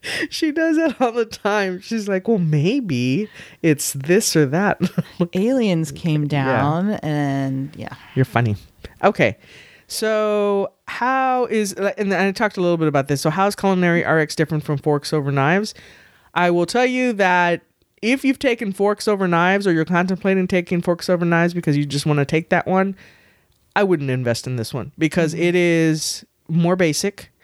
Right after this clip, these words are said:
Speaker 1: and there was nothing really that I, it was a good refresher for me, and I wanted to take it because I wanted to do a review on it for this, this, uh,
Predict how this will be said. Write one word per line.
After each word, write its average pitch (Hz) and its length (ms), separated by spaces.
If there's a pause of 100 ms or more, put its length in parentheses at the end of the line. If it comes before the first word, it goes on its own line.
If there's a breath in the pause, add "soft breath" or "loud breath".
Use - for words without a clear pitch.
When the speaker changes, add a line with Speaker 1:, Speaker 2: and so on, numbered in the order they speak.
(500 soft breath)
Speaker 1:
and 156 760 (440)
there 180 160
was 165 120
nothing 180 360
really 165 260
that 147 260
I, 147 180
it 185 60
was 196 140
a 185 40
good 180 160
refresher 196 460
for 220 160
me, 160 400
and 165 160
I 165 40
wanted 196 220
to 170 100
take 170 180
it 151 40
because 156 180
I 143 40
wanted 139 260
to 123 60
do 143 240
a 135 100
review 156 380
on 156 140
it 151 140
for 147 200
this, 143 320 (260)
this, 147 420
uh, 127 300